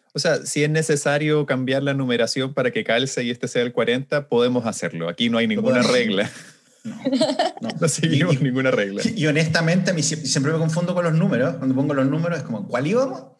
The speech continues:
Speaker 2: Porque no tengo anotado en nada. Entonces, por,
Speaker 1: <laughs>
Speaker 2: muy seguido me equivoco. Así que me puedo equivocar, no hay problema.
Speaker 1: Este es un podcast serio, muy serio.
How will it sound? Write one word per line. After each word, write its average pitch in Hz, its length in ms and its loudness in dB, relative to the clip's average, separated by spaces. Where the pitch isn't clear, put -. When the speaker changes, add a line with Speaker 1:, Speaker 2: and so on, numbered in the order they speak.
Speaker 2:
Porque 127 160 -4
no 127 140 2
tengo 160 180 2
anotado 165 300 2
en 117 80 2
nada. 127 260 0
Entonces, 131 600 -2
por, 139 380 -2
Speaker 1:
<laughs> - 80 -14
Speaker 2:
muy 254 300 0
seguido 240 500 0
me 196 100 0
equivoco. 135 580 -2
Así 127 180 -4
que 220 80 0
me 214 140 4
puedo 254 180 2
equivocar, 254 580 -4
no 180 80 -6
hay 185 60 -6
problema. 170 500 -6
Speaker 1:
Este 120 220 -4
es 117 60 0
un 113 100 0
podcast 120 640 -4
serio, 82 540 -6
muy 117 200 -4
serio. - 340 -12